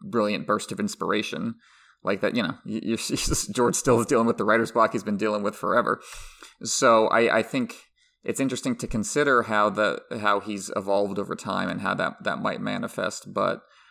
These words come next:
um, as, as you say, it's, it's, uh, part of the, I think part of the power of, of good storytelling is, is to hint at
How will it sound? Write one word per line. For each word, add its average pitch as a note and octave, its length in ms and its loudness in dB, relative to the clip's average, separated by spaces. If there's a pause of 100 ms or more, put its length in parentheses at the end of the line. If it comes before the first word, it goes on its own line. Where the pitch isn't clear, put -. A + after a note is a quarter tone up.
(140)
um, G2+ 440 -2 (160)
as, A2+ 180 0
as A2+ 240 0
you A#2 80 -2
say, C#3+ 300 0
it's, - 260 -6
it's, - 420 -8 (1200)
uh, - 160 -8
part B2+ 260 2
of A2+ 180 2
the, G#2+ 380 4 (460)
I B2 100 -4
think A#2+ 160 -2
part C#3 160 4
of B2+ 80 4
the B2+ 80 2
power A#2+ 340 4
of, G2 120 -4
of G2+ 180 -2
good G#2+ 180 -2
storytelling G#2 600 -2
is, F#2+ 260 -8
is G2 180 -6
to G2 360 -6 (400)
hint G#2+ 400 -4
at D2 280 -2